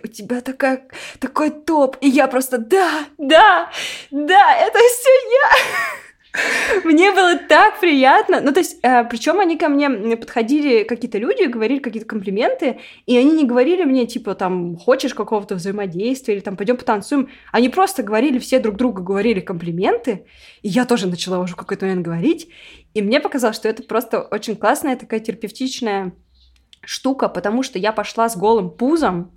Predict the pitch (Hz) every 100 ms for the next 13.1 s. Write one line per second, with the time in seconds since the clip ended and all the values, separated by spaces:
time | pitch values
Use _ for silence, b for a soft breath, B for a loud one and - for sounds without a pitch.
0 | _ b b b b - 202 202 196 190
1 | 196 254 294 - 175 180 226 254 226 208
2 | 202 190 185 180 202 247 269 196 190 -
3 | 226 226 190 - 190 175 220 311 - 202
4 | 180 180 226 226 226 226 - 185 180 214
5 | 220 - 190 202 202 196 180 170 165 165
6 | 208 254 285 285 240 226 220 B B 220
7 | 220 214 214 202 233 214 208 208 190 226
8 | 208 190 196 190 196 220 262 262 247 208
9 | - 208 202 208 202 196 - 190 185 214
10 | 220 - - 185 190 185 175 190 185 165
11 | 254 247 202 B B 233 262 254 220 254
12 | 247 240 196 214 208 190 190 185 185 180